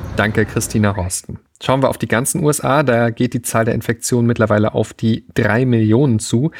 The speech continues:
Es gibt um die hundertdreißigtausend Tote zu beklagen. D-P-A-Korrespondent Sören Gies an der U-S-Westküste. Es sieht gar nicht gut aus, also, aber mindestens einer sieht das anscheinend ja nicht so. Präsident Trump hat trotz dieser Zahlen tatsächlich den Kurs seiner Regierung gelobt.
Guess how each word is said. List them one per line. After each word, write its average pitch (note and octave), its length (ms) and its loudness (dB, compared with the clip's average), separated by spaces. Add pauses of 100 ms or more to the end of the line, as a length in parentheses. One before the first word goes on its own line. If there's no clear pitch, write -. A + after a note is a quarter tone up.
(260)
Es - 100 -6
gibt - 180 -2
um B2 120 0
die A2+ 140 2
hundertdreißigtausend A#2 1120 0
Tote G#2 300 0
zu - 140 -6
beklagen. - 540 -8 (140)
D-P-A-Korrespondent A2 960 0
Sören A2 380 2
Gies B2 260 0
an A2+ 140 0
der G#2+ 200 0
U-S-Westküste. A#2 920 0 (540)
Es - 140 0
sieht F3 300 0
gar B2+ 160 2
nicht - 320 -2
gut - 220 -2
aus, G2 240 0
also, A2 500 0
aber B2+ 300 0
mindestens C#3 500 0
einer F3+ 540 2
sieht D#3 180 -2
das - 220 -2 (100)
anscheinend D3+ 500 0
ja D3 100 2
nicht F3 180 2
so. F#2+ 200 0
Präsident B2 640 0
Trump B2+ 380 -2
hat - 340 -2
trotz - 320 -2
dieser C3+ 300 2
Zahlen A#2 320 0
tatsächlich B2+ 460 -2
den A#2 160 0
Kurs - 260 0
seiner A2 240 2
Regierung A2 440 2
gelobt. G2+ 560 0